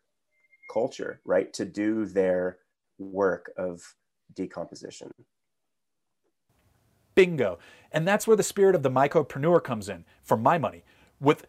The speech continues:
Speaker 2: more humans paying closer attention to the message that mushrooms have for us,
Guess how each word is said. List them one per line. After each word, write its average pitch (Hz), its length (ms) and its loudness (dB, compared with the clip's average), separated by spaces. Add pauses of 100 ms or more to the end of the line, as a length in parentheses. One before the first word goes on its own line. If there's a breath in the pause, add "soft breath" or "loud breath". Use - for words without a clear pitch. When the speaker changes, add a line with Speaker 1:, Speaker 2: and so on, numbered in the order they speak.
(180 soft breath)
Speaker 2:
more 208 240 0
humans 202 440 -2
paying 143 260 -6
closer 185 400 0
attention 180 400 -6
to 127 80 -4
the 117 60 2
message 131 440 -6
that 117 160 -4
mushrooms 147 400 -4
have 214 220 0
for 120 180 -6
us, - 160 -16